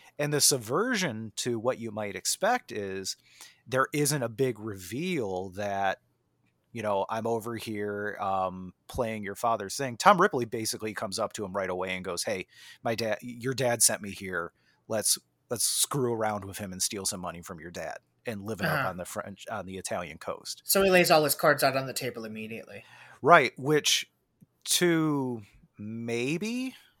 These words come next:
Speaker 1: this film's credit, Purple Noon, you jump to them straight in Rome. I
Speaker 2: Oh,
Speaker 1: think
Speaker 2: yeah,
Speaker 1: that was
Speaker 2: no,
Speaker 1: Rome, right?
Speaker 2: this
Speaker 1: Just
Speaker 2: is, it, like,
Speaker 1: screwing
Speaker 2: in
Speaker 1: around.
Speaker 2: media res. It's, it's, like, in the middle of action. They're on their vacation. And like I said, it's so interesting to know that the book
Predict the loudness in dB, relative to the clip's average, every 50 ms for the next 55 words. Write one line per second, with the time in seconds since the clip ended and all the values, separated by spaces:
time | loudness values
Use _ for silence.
0 | _ _ _ _ _ _ -16 -14 -14 -10 -4 0 0 2 2 2 2 2 0 0
1 | 0 0 -2 -4 -2 -2 -2 -2 -2 -2 0 2 2 2 0 -2 -2 0 0 -2
2 | -2 -4 -6 -6 -4 -4 -2 0 4 6 6 6 6 4 0 0 2 2 2 2
3 | 2 0 0 0 -2 -2 -4 -6 _ -4 -4 -2 -2 -2 -4 -6 -10 -12 -12 -8
4 | -2 0 2 2 2 0 -2 -6 -10 -12 -16 -10 _ 2 4 6 8 8 8 6
5 | 6 6 4 2 2 0 -4 -6 -6 -6 -4 -2 2 4 4 6 6 6 4 2
6 | 0 -4 -6 -8 -14 -10 _ 2 2 4 4 4 4 4 4 6 4 4 4 4
7 | 4 4 4 4 6 6 6 6 4 2 0 -2 -2 -4 -6 -6 -4 0 2 4
8 | 4 4 2 0 -2 -6 -4 -2 -2 -2 -2 -2 -2 0 -2 -2 0 0 2 2
9 | 2 0 0 -2 -4 -4 -6 -6 -10 -14 -18 _ _ _ -8 -4 -4 -4 -2 0
10 | 0 2 2 0 0 -2 -4 -4 -4 -6 -6 -6 -6 -4 -4 -2 -2 -4 -4 -6
11 | -6 -6 -6 -6 -4 -2 2 2 4 4 2 0 -2 -4 -8 -16 -16 -16 -16 -16
12 | -18 -12 -8 0 2 4 4 4 4 0 -2 -4 -4 -2 0 0 0 0 0 -2
13 | -2 -4 -2 -2 0 0 0 -2 -2 -4 -6 -8 -4 -2 -2 -2 -2 -4 -8